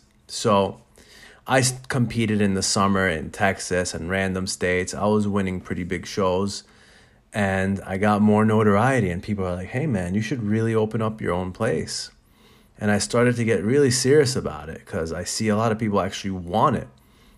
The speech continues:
I'm like, "Damn, I'm a purple belt. Could I really do it?" And people are like, "Hell yeah."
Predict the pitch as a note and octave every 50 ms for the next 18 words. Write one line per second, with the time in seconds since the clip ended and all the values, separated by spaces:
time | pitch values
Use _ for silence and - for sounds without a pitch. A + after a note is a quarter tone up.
0 | _ _ - F#2 F#2 F#2+ F2+ F2 A2 C3 C3+ A#2 G2 F#2 F#2+ F#2+ - - - D3
1 | D3+ C3+ A#2 - - D#2+ D2+ C#2+ - - D#2+ E2+ F2 G2 A2 A2+ G#2+ G2+ - -
2 | F#2 G2 A#2+ - F3 - - - - - - _ _ _ _ _ _ _ _ _
3 | - G2 G2 F#2+ F#2+ - A2 G2+ G#2+ G#2+ G#2+ G#2+ G#2+ G#2+ - - A2 A2+ A#2 B2
4 | B2+ D3 F#3+ A3 G3+ A#2 E2 -